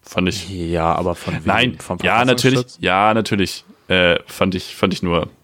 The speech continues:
Speaker 1: interesting. Ähm, und ich bin auf jeden Fall Team Gregor Gysi. <laughs>
Speaker 2: Stimmt, an den hab ich überhaupt nicht gedacht.
Speaker 1: Ich hab auch
Speaker 2: Aber der
Speaker 1: richtig
Speaker 2: ist
Speaker 1: lange
Speaker 2: ja sogar
Speaker 1: gebraucht.
Speaker 2: wieder im Bundestag.
Speaker 1: Der ist wieder am Start, ja, ja. Und der ist halt
Speaker 2: Boah,
Speaker 1: all the
Speaker 2: ja,
Speaker 1: way.
Speaker 2: sofort. Das würde ich
Speaker 1: Ja.
Speaker 2: sofort mitmachen.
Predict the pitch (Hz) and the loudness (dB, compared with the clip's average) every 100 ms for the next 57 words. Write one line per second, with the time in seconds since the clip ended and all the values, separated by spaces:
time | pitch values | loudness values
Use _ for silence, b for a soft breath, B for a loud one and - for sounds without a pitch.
0 | - - - 95 - 92 180 - B B | -8 -2 -2 -2 -2 -2 -2 -6 B B
1 | B B B B B 98 101 101 92 95 | B B B B B 2 4 4 2 0
2 | - 101 90 98 87 90 85 95 87 85 | 0 2 2 2 0 2 0 0 0 0
3 | 87 87 92 92 95 - - - - 175 | 2 2 0 0 2 0 0 -6 -2 -2
4 | - - - 523 - - _ _ - - | 0 -4 0 -2 -2 -20 _ _ -2 0
5 | - - 175 160 131 131 135 131 127 110 | 0 0 0 0 0 2 2 0 0 0
6 | 139 190 - 135 - 117 104 104 104 202 | 2 0 -2 -4 -2 -4 0 0 2 2
7 | - 165 127 127 131 160 151 196 180 160 | 2 2 2 4 4 4 4 4 4 4
8 | 123 120 120 113 117 113 - - 104 101 | 4 4 2 2 0 -2 -6 -4 -2 -2
9 | - 117 - - - 147 151 143 - 147 | 2 2 2 -2 -4 0 2 2 0 0
10 | 143 104 107 95 98 - - 82 82 78 | 2 2 2 2 -2 -10 -14 -10 -2 -2
11 | 78 76 104 107 101 98 101 104 104 - | -2 -4 -2 0 2 4 4 2 2 0
12 | - - 147 107 101 104 - 107 101 82 | 0 2 4 4 0 -4 -2 -4 -2 -2
13 | - - 151 135 107 104 - 107 101 98 | -4 0 2 2 0 -6 -4 -4 -4 -4